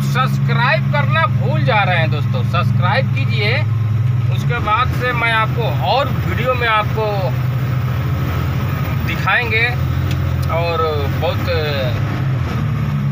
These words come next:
आपको वीडियो देख करके आप ड्राइवर, हॉलबैक ड्राइवर आप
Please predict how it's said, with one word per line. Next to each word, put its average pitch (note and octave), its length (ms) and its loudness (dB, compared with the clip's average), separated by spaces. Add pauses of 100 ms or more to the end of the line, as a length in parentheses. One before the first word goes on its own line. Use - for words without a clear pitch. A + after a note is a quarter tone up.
(460)
आपको G#3 420 0 (340)
वीडियो B3 400 0
देख - 540 -2
करके C4 300 0 (160)
आप A3 140 0 (120)
ड्राइवर, G#3+ 760 0 (320)
हॉलबैक F#3+ 500 0
ड्राइवर G3 440 0
आप F3 220 0